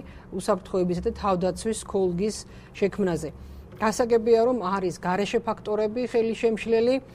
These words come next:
იგივე რუსეთი, იგივე ამას უკვე ინციდენტი აღარ ქვია, ა, რუსეთის თვითმფრინავის ჩამოგდება თურქეთის მიერ და ზღვარზე მივდივართ ჩვენ დღეს, რომ, ა,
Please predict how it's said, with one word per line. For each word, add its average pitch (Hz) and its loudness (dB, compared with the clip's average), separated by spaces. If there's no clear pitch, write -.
იგივე 185 4
რუსეთი, 202 2
იგივე 196 4
ამას 175 0
უკვე 180 -6
ინციდენტი 180 -2
აღარ 175 0
ქვია, 180 4
ა, - -6
რუსეთის 180 0
თვითმფრინავის 180 -4
ჩამოგდება 175 -2
თურქეთის 175 -6
მიერ 233 4
და 196 0
ზღვარზე 233 2
მივდივართ 165 0
ჩვენ 175 -4
დღეს, 185 2
რომ, 196 2
ა, 170 -4